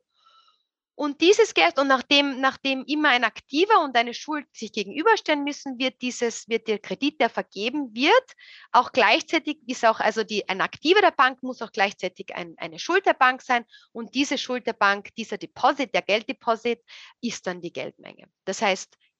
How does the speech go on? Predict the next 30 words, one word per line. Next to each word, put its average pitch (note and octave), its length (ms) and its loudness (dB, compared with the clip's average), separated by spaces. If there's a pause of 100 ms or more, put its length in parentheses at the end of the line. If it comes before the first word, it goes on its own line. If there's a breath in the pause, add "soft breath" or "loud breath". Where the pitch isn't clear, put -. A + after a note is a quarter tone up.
Geld D4+ 340 4
entsteht A3 760 -6
durch E4+ 280 0
das - 200 -6
Kreditverhalten G3 760 -6
der E3+ 120 -4
Banken. - 440 -12 (1200 soft breath)
Und D#4 220 2
das D4+ 220 6
ist D#4+ 240 0
wichtig C#4 480 -6
insofern, D4 1040 -2
weil A#3+ 200 4
dadurch A#3 480 2
die - 280 -20
Geldschöpfung C4+ 840 0 (140)
aus A#3 420 6
der, G3+ 400 4
sozusagen G#3 840 0
der F#3 180 -2
Hand G#3+ 400 0
der F3+ 160 -4
Zentralbank C4+ 800 0
genommen A3+ 440 -8
wird A3 200 -2 (300 soft breath)
und B3+ 240 -8
in B3 120 -2
die A3+ 120 -4
Banken F3+ 420 -4
gelegen, D#3 480 -14